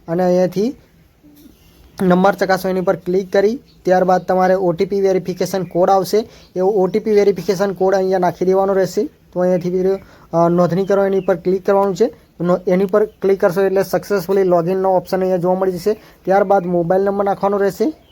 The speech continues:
અહીંયાથી. તો તમારો મોબાઈલ નંબર નાખી અહીંયાથી, અ, ઓ ટી પી ચકાસો એની ઉપર ક્લિક કરશો એટલે તમારી, અ,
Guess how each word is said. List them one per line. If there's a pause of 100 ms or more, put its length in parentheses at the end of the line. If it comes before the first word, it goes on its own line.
(160)
અહીંયાથી. (300)
તો
તમારો
મોબાઈલ
નંબર
નાખી
અહીંયાથી, (300)
અ, (720)
ઓ
ટી
પી
ચકાસો
એની
ઉપર
ક્લિક
કરશો
એટલે
તમારી, (300)
અ,